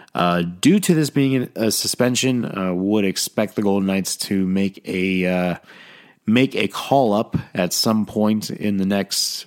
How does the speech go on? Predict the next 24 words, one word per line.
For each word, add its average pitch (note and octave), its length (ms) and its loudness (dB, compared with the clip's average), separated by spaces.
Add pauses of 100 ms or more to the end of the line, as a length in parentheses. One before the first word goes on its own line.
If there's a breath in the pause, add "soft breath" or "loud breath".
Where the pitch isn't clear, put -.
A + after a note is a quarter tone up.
well, F2 280 -4
right G2 220 -2
now G2 160 -2
it's F2+ 120 -6
six - 360 -2
A G#2+ 200 2
M. A2 280 0 (600 loud breath)
I G2 80 2
would F#2+ 120 2
expect G2 340 -2
the G#2 80 -4
Golden G#2 200 2
Knights G#2 260 0
to G2 80 -6
probably B2 380 2
make A2 200 0
a F#2 60 -6
call A2+ 360 0
up A2+ 300 -4 (340)
at E2+ 200 -6
some A#2+ 420 0
point B2+ 360 0
today. F#2 480 -4 (760 soft breath)
Um, E2+ 640 -4